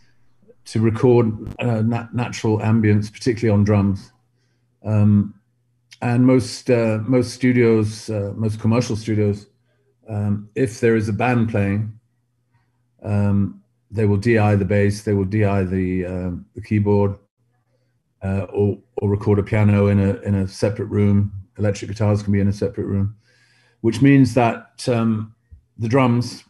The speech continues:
can, can be recorded, uh, with, uh, ambient mics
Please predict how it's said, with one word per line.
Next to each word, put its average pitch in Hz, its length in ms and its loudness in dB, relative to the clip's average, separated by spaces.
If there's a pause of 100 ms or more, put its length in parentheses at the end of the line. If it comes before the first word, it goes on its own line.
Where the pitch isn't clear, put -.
(140)
can, 120 400 -6
can 127 220 -4
be 120 120 0
recorded, 110 680 -2
uh, 104 360 -2 (600)
with, 107 520 -2
uh, 107 240 -6 (200)
ambient 110 340 2
mics 107 440 -2